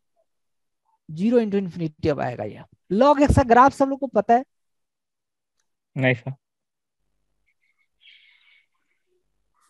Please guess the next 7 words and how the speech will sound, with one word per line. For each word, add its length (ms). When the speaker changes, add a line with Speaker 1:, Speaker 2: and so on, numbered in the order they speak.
Speaker 1:
ये 260
x 280
होता 240
है, 140
ये 200
y 280
है, 180